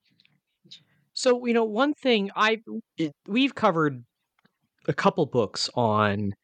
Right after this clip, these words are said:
Himalayan expeditions. Obviously, those were in kind of the early twentieth centuries, but the amount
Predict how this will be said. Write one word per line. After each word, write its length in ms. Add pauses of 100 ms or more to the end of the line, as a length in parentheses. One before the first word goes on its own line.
(880)
Himalayan 540
expeditions. 840
Obviously, 320
those 440
were 100
in 40
kind 140
of 60
the 120
early 180
twentieth 280
centuries, 360 (440)
but 300 (340)
the 180
amount 400